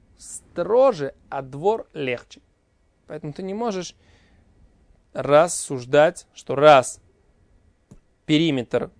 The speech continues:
большинство периметра кошерно во дворе, то же самое большинство периметра будет кошерно и в переулке. Говорит Гемара, «Косова Равуна, Равуна брейд Рави Йошуа, мавой нами перцосу бесур». Равуна брейд, брейд Рави Йошуа, он считал,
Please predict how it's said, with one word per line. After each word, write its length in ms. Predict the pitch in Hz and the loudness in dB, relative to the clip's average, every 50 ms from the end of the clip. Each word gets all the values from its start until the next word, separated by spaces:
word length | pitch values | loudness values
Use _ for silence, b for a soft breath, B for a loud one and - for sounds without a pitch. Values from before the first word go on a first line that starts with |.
| _ _ _ _ | _ _ _ _
большинство 460 | - 151 135 - 143 131 - - 156 | -10 -8 -8 -8 -10 -8 -4 -4 -2
периметра 420 | 139 147 139 139 131 123 - - 135 | -2 -2 -4 -4 -6 -8 -8 -12 -12
кошерно 520 | - 127 123 - - 139 131 131 135 123 | -10 -12 -8 -6 -4 -4 -4 -6 -8 -10
во 220 | 120 123 135 143 139 | -10 -6 -4 -4 -4
дворе, 360 | 135 139 151 156 226 247 226 | -2 0 0 0 2 0 -2
то 180 | 214 - 160 | -2 -4 -6
же 60 | 143 135 | -6 -4
самое 280 | - 165 160 156 143 | -6 -8 -8 -6 -8
большинство 340 | 127 127 - 135 - - 143 | -8 -10 -10 -12 -12 -10 -10
периметра 360 | 139 160 175 180 160 - 135 | -8 -10 -10 -8 -8 -10 -10
будет 260 | 123 123 135 139 143 | -8 -8 -8 -8 -8
кошерно 440 | - - 120 - - 131 127 131 131 | -10 -12 -14 -10 -8 -8 -8 -8 -10
и 220 | 131 - - 147 - | -12 -14 -16 -16 -16
в 40 | |
переулке. 600 | _ _ - 143 - 127 123 123 - - _ _ _ _ _ _ _ _ _ _ _ _ _ _ _ _ _ _ _ _ _ _ _ _ _ _ _ _ _ _ _ _ | _ _ -10 -8 -8 -8 -8 -10 -14 -18 _ _ _ _ _ _ _ _ _ _ _ _ _ _ _ _ _ _ _ _ _ _ _ _ _ _ _ _ _ _ _ _
Говорит 200 | - 170 190 220 | -12 -12 -10 -10
Гемара, 260 | 247 254 269 294 285 | -8 -6 -4 -4 -4
«Косова 380 | - 220 180 - - 247 240 226 | -4 -6 -6 -4 -2 -2 0 0
Равуна, 500 | 214 214 214 247 277 247 220 180 160 - - B B B - _ _ - | 0 0 -2 -2 -4 -6 -6 -6 -8 -10 -16 B B B -20 _ _ -4
Равуна 380 | 147 151 156 180 226 226 214 | -2 0 0 0 -2 -4 -4
брейд 200 | 190 196 202 190 | -4 -4 -4 -4
Рави 200 | 185 196 185 190 | -6 -6 -6 -6
Йошуа, 560 | 190 180 170 - - 247 233 214 190 185 180 - _ _ _ _ _ _ _ - | -6 -6 -8 -10 -6 -2 0 0 0 0 -2 -8 _ _ _ _ _ _ _ -8
мавой 400 | 156 160 160 160 180 202 202 185 | -4 -2 -2 0 0 -2 -2 -2
нами 220 | 185 190 190 180 | -4 -4 -6 -6
перцосу 580 | 156 160 - 147 139 - - 160 151 - - 147 | -6 -6 -6 -6 -6 -4 -4 -4 -4 -4 -6 -6
бесур». 440 | 139 139 123 - - - - - - _ _ _ _ _ _ _ _ _ _ _ _ _ _ - | -2 -2 -2 -2 -4 -8 -16 -20 -20 _ _ _ _ _ _ _ _ _ _ _ _ _ _ -8
Равуна 240 | 127 135 175 208 | -6 -4 -4 -4
брейд, 640 | 208 202 202 202 202 208 208 208 208 - 175 170 165 | -4 -2 -2 -2 0 -2 -2 -2 -4 -8 -10 -12 -8
брейд 260 | 160 180 190 202 202 | -6 -4 -4 -2 -2
Рави 220 | 202 202 202 196 214 | -2 -2 -2 -2 -2
Йошуа, 380 | 214 214 214 - - 285 277 | -4 -4 -4 -6 -4 -2 0
он 180 | 254 247 240 226 | 0 0 -2 -4
считал, 840 | 208 - - 269 - _ 302 311 320 311 285 269 262 269 269 285 | -8 -10 -12 -14 -4 _ 0 0 2 2 0 0 0 -2 -2 -4